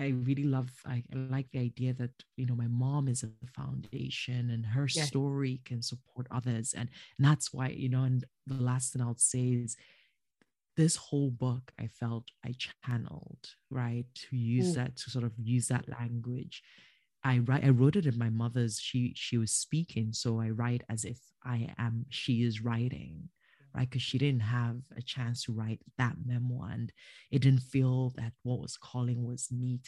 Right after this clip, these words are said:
Speaker 1: telling you about my mother. I wanted you, her to speak. So I made myself available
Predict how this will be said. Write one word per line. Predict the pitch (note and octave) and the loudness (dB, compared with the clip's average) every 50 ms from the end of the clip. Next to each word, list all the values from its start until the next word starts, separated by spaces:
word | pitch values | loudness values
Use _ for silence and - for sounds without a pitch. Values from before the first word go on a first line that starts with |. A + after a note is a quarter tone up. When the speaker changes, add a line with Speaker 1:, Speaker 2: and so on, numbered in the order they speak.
| - _ - | -14 _ -4
Speaker 1:
telling | B2 B2+ B2 B2 B2 B2 A#2+ A#2 | 0 0 2 2 2 0 0 0
you | A#2 B2+ B2 B2 | -2 -2 -2 -2
about | B2 B2+ - B2 A#2+ B2+ D3 | -4 -6 -8 -8 -8 -8 -10
my | D3 A#2+ A2+ | -10 -10 -8
mother. | B2 B2+ - - - - - - - - | -8 -8 -8 -10 -12 -14 -14 -14 -14 -14
I | - | -12
wanted | - - A2+ A#2 A2+ - B2 | -10 -8 -6 -6 -6 -6 -6
you, | A#2+ B2 B2+ - - - - - | -6 -6 -8 -10 -16 -14 -6 -2
her | D3+ D3+ D3 D3 | 2 2 2 2
to | - - | -2 -6
speak. | B2+ - - - - - B2 B2+ B2 B2 B2+ - - - - - - - _ | -8 -8 -8 -8 -6 -6 -4 -4 -4 -6 -8 -12 -20 -20 -20 -20 -20 -20 _
So | - - - | -6 -2 0
I | C3+ B2 | 2 4
made | A#2+ A#2+ B2 B2+ C3+ C#3+ C#3 C#3+ | 4 4 4 4 4 2 0 0
myself | B2+ A#2+ A#2 A#2 - - A#2+ A#2+ A#2 A#2 - | 0 -2 -2 -2 -4 -6 -6 -6 -8 -8 -8
available | - A#2 A2 A#2 A#2 A#2+ A#2+ A#2 A#2 A#2 A#2+ A#2 A#2 A#2 | -10 -8 -6 -4 -2 -2 -2 -2 -2 -6 -8 -10 -10 -12